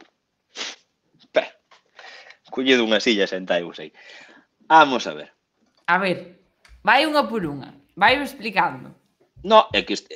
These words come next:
Speaker 1: a ver, eu a-, as que máis claro vexo que me parece que están ben son tráquea e... No, conca-,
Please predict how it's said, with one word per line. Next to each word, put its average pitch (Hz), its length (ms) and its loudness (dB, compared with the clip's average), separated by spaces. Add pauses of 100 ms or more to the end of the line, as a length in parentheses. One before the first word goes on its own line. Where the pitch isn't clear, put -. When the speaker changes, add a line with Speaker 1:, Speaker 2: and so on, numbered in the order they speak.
Speaker 1:
a 123 80 0
ver, 113 320 0
eu 143 240 2
a-, 123 220 -2
as 123 80 2
que 147 160 -4
máis 165 240 2
claro 156 260 4
vexo 117 240 -2
que 107 140 -8
me 107 160 -4
parece 127 320 -4
que - 60 -6
están 143 260 -2
ben 220 240 -4 (1300)
son 95 400 -4 (220)
tráquea 165 500 0 (800)
e... 82 220 -10 (800)
No, 131 240 0
conca-, 214 580 2